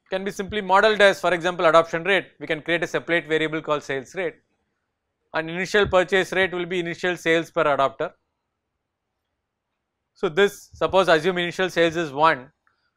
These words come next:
so initial purchase rate will be adoption rate into s-,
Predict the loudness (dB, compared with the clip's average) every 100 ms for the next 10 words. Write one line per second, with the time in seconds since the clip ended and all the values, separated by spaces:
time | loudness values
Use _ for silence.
0 | _ _ -6 -6 -4 -4 0 -2 0 -2
1 | 2 2 2 -4 -2 2 4 2 0 -4
2 | -2 -4 -6 -8 -6 -6 -8